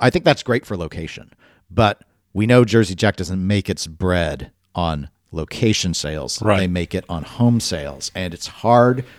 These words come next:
Speaker 1: There are a lot of people who own a game until they win it, and then they immediately let it go. That whole audience is alienated on wanting to buy, uh, buy a Toy Story four, I feel, because, I mean, I still remember when, granted, he had had other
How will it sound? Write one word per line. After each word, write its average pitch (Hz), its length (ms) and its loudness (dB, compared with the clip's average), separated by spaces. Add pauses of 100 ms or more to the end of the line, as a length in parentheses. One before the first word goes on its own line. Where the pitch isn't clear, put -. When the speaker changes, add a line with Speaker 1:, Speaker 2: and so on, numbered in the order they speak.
(180)
Speaker 1:
There 135 120 4
are 135 40 10
a 135 40 8
lot 120 220 4
of 147 60 0
people 135 280 0
who 107 140 -2
own 110 220 0
a 107 40 0
game 101 300 -2
until 95 220 -6
they 85 140 -6
win 85 240 -6
it, 107 140 -6
and 92 160 -8
then 90 140 -6
they 87 120 -2
immediately 82 520 -8
let 80 200 -10
it 71 100 -14
go. 87 300 -6 (340)
That 120 200 -2
whole 123 240 4
audience 104 520 0
is 82 120 -10
alienated 85 720 -8 (300)
on 87 300 -4 (140)
wanting 98 320 -4
to 92 60 -4
buy, 87 460 -4
uh, 80 360 -8
buy 95 200 0
a 82 100 -4
Toy 95 200 -6
Story 78 320 -8
four, 110 320 0
I 95 180 0
feel, 76 320 -8
because, 80 600 -8 (300)
I 117 40 -8
mean, 110 120 -2 (280)
I 127 80 0
still 139 260 4
remember 110 400 4
when, 92 340 0 (100)
granted, 104 300 2
he 98 80 -2
had 87 100 -2
had 92 160 -2
other 85 280 -6